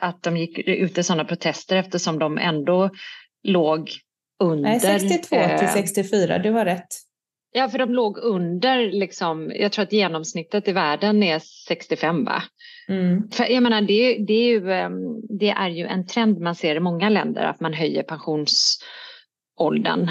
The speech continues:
Speaker 1: Men Frankrike ligger ju trots sin höjning fortfarande under då, eh, genomsnittet i,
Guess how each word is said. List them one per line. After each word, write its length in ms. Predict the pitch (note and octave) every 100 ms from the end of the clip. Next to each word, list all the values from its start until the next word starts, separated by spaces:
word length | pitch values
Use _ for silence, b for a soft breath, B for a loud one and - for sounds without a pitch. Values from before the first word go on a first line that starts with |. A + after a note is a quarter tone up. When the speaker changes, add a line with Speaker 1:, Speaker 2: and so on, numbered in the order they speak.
| D#3+
Speaker 1:
Men 460 | G3+ F3 E3+ D#3+
Frankrike 640 | E3 G#3 G3+ G3 G3 - D#3+
ligger 280 | D#3 D#3 D3+
ju 100 | D3+
trots 380 | - B3 A#3+ -
sin 160 | F3+ E3
höjning 420 | D#3+ C#3 D#3+ D#3+
fortfarande 540 | - E3 - D3 C#3
under 420 | D#3+ D3 D3 F#3 F3+
då, 240 | D3 - - - D3
eh, 300 | D#3 D#3 D3+
genomsnittet 760 | D3 D3+ D3+ - D3+ -
i, 20 | E3